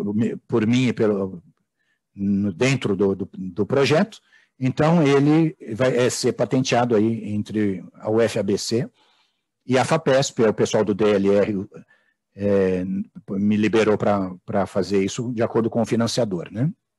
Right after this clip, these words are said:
Tá bom? Bem legal isso, né? Então, isso aí encerrava a minha, minha pesquisa. Isso encerrava a minha pesquisa.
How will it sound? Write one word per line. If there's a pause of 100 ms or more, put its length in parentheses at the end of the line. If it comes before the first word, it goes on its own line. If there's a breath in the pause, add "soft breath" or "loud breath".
(180)
Tá
bom? (760 soft breath)
Bem
legal
isso,
né? (200 soft breath)
Então,
isso
aí
encerrava
a
minha,
minha
pesquisa. (1700)
Isso
encerrava
a
minha
pesquisa.